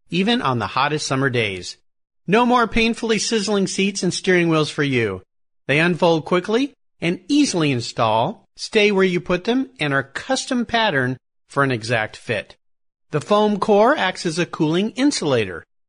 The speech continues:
and you can get yours in different colors and finishes. And they even fold up easily and store under your seat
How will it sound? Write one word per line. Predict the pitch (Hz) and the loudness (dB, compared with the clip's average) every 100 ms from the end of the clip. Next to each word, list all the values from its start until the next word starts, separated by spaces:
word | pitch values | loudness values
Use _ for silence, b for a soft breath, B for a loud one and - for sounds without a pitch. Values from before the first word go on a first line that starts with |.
| _ _ | _ _
and | 196 220 | 0 0
you | 226 | 2
can | 233 | 0
get | 214 226 | 0 0
yours | 208 302 226 190 226 - | 2 4 4 2 -2 -6
in | 135 120 | -4 0
different | 135 143 120 | -2 -2 -2
colors | 143 165 226 254 - _ | 0 2 2 -2 -12 _
and | 156 147 | -4 -2
finishes. | - 202 165 104 85 - _ _ _ _ | 0 0 0 -4 -8 -14 _ _ _ _
And | 185 | 0
they | 208 | 0
even | 262 277 285 254 | 2 2 2 0
fold | - 185 202 226 | 0 4 4 4
up | 196 165 147 | 2 2 0
easily | 135 131 135 175 | -2 0 0 0
and | 160 | 0
store | - 160 156 | 0 4 4
under | 156 170 | 4 4
your | 170 160 | 2 2
seat | - 208 247 - | 0 -2 -2 -2